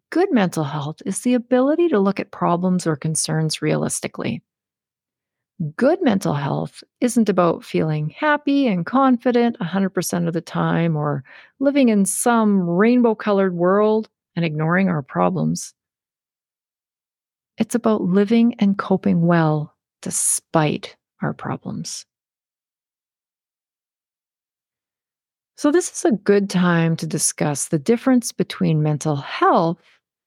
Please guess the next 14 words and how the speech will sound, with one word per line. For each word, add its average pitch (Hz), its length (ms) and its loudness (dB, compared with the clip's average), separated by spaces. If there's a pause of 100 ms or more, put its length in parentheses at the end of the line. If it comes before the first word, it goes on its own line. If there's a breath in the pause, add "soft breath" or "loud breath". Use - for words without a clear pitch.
(600)
and 151 180 -2
mental 151 440 -2
illness. 151 520 -4 (480)
Remember 302 340 2
at 294 120 2
the 254 60 2
beginning 196 460 2
of 233 140 -2
this 226 260 -2
episode, 208 600 0
I 165 100 -2
said 175 380 -2
that 180 340 0
often 190 580 2